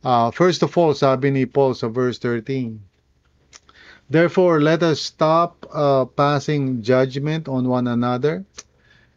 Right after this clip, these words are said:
Instead, make up your mind not to put any stumbling block or obstacle in your brother's way."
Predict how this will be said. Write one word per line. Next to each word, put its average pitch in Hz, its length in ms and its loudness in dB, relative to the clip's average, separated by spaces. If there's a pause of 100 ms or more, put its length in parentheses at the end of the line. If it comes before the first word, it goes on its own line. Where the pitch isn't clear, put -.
(160)
Instead, 139 480 0
make 156 320 0
up 156 240 -2
your 135 160 2
mind 143 480 0
not 139 240 -2
to 139 80 0
put 139 240 -2
any 143 320 -2
stumbling 127 720 -2
block 120 400 -2
or 127 240 -6
obstacle 139 720 -2
in 143 240 -4
your 123 160 -2
brother's 117 640 -4
way." 123 400 -4